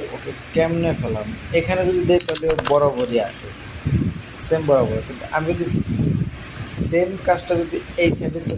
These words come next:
করি, ও আবার উল্টা দিকে দৌড় দেয়। এই জায়গাটা একটু সমস্যা হয়ে যাচ্ছে।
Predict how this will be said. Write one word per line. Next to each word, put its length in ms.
করি, 120
ও 120
আবার 160
উল্টা 200
দিকে 220
দৌড় 200
দেয়। 220
এই 140
জায়গাটা 320
একটু 220
সমস্যা 440
হয়ে 120
যাচ্ছে। 360